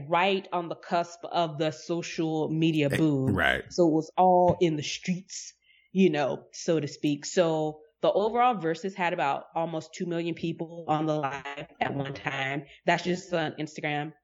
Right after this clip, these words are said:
Speaker 1: That's not including Apple Music and, um,
Speaker 2: Any sort of
Speaker 1: uh,
Speaker 2: statistics
Speaker 1: any
Speaker 2: from
Speaker 1: of the
Speaker 2: Twitter
Speaker 1: others.
Speaker 2: and, yeah.
Speaker 1: Yeah. Of the impressions, but that's all my timeline was. But, um, but yeah, so like I said,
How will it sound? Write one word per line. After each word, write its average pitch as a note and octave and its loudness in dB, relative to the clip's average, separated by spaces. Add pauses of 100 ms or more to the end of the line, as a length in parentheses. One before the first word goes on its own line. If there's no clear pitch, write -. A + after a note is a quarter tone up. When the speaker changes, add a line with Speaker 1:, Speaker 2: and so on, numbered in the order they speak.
(180)
Speaker 1:
That's D3+ 2
not D3+ 0
including D#3 -8
Apple C#3+ -4
Music D3 -2 (580)
and, D3 0 (100)
um, C#3+ 0
Speaker 2:
Any G2+ 2
sort F2+ 0
of F2 2
Speaker 1:
uh, - -2
Speaker 2:
statistics - 2
Speaker 1:
any G3 8
Speaker 2:
from F3+ 4
Speaker 1:
of - 6
the E3 4
Speaker 2:
Twitter G2+ 8
Speaker 1:
others. F2 4
Speaker 2:
and, E2 -2 (220)
yeah. D2 -4 (100)
Speaker 1:
Yeah. D3 0 (800)
Of E3 0
the D#3 -2
impressions, D#3 -2
but C#3 -4 (200)
that's A3+ 0
all E3 2
my C#3 -2
timeline G#2+ -8
was. G2 -8 (580)
But, D#3 0
um, D3 -2 (140)
but D#3 2
yeah, F3 4
so D#3+ -4
like E3 -4
I D#3+ 2
said, D#3+ -4